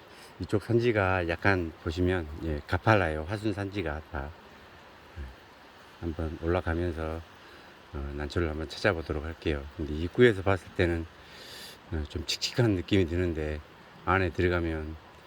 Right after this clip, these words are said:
어, 훤했으면 좋겠어요. 요즘에 뱀이 무섭더라고요. 예, 그럼 산행을 한번 시작해 보도록 할게요. 어, 산 안으로 들어왔는데요. 어, 약간 경사진 거 말고는,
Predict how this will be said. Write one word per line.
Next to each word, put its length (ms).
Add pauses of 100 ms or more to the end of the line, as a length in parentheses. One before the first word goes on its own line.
(320)
어, 420
훤했으면 540
좋겠어요. 560 (600)
요즘에 300 (560)
뱀이 240
무섭더라고요. 720 (840)
예, 60 (280)
그럼 320
산행을 340
한번 200
시작해 320
보도록 280
할게요. 460 (1000)
어, 460
산 280
안으로 280
들어왔는데요. 720 (840)
어, 260
약간 260
경사진 460
거 100
말고는, 600